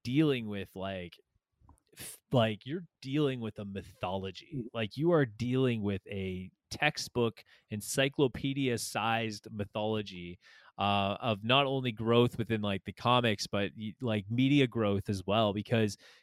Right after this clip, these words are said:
Speaker 1: his fame peaked in the nineties. Like, we are, we are products of his fame.
Speaker 2: Oh, yeah.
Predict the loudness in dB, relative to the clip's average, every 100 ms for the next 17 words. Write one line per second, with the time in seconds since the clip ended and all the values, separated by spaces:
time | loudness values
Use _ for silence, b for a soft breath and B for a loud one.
0 | b 6 6 2 4 2 0 -2 0 2
1 | 0 -2 -12 -12 -14 _ -10 -6 -2 -2
2 | -2 -2 -2 -2 2 6 10 10 8 8
3 | 10 8 8 8 8 8 4 4 2 4
4 | 8 10 8